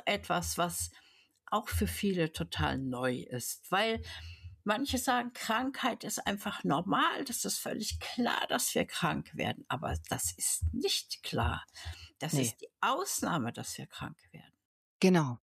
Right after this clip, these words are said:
Speaker 2: Und dass wir die Macht haben, selber was zu verändern und nicht ein fremder Therapeut muss was wegmachen, das ist für mich der Schlüssel.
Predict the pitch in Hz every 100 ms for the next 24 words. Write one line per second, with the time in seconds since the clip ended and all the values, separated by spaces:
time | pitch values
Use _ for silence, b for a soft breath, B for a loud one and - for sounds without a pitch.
0 | - 202 180 180 - 196 190 185 196 202
1 | - 190 175 170 180 202 269 220 196 170
2 | - - 170 - 160 165 156 156 170 190
3 | - - 185 - - 175 214 208 185 190
4 | 180 175 185 190 185 180 170 165 - 214
5 | - 185 156 - 131 165 - 175 - 170
6 | 180 202 - 170 - - 156 - 135 160